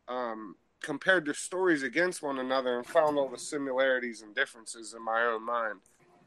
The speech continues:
And, and it's very interesting. So with Max Spiers, then I'm gonna get into Casbolt after, after Max Spiers, and he has a very interesting lady friend, um, M-, Max Spiers does. Uh,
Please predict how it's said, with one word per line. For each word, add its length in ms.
And, 180
and 180
it's 200
very 400
interesting. 640
So 400
with 580
Max 340
Spiers, 540
then 200
I'm 120
gonna 180
get 180
into 200
Casbolt 580
after, 440
after 300
Max 320
Spiers, 400
and 220
he 220
has 180
a 80
very 400
interesting 720
lady 440
friend, 440
um, 380
M-, 180
Max 380
Spiers 420
does. 440
Uh, 220